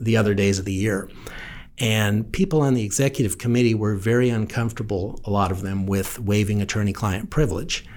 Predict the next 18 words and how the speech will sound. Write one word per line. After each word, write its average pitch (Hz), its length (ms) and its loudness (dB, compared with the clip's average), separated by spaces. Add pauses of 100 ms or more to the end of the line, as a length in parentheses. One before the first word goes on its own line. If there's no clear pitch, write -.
(420)
And 107 200 2
certainly 156 460 2
the 104 200 0
executive, 101 840 -2
uh, 92 380 -2 (480)
chief 127 240 0
executive 107 460 0
officer, 107 400 2
the 98 80 -4
president, 110 520 0 (160)
Ronnie 101 240 4
Floyd, 101 600 0 (540)
and 117 420 2
the, 101 480 0
uh, 90 160 -4 (100)
team 123 300 2
of 92 120 -4
lawyers 110 760 0